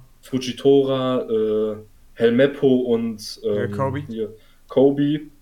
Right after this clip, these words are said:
Speaker 1: Auch wichtige Char-, Charaktere, weil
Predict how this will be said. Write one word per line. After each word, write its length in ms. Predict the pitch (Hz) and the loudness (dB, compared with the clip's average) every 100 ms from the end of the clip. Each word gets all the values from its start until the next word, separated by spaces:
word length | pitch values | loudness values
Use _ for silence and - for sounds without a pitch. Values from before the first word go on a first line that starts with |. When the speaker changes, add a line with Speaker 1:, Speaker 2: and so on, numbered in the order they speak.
| _ _ _ - | _ _ _ 0
Speaker 1:
Auch 200 | 120 113 | 0 2
wichtige 300 | 123 127 113 | -2 -2 -2
Char-, 500 | 110 104 110 117 117 | -2 -2 -6 -6 -6
Charaktere, 760 | 123 113 110 - 139 139 135 | -4 -4 -4 0 2 2 2
weil 340 | 113 107 107 | 2 2 0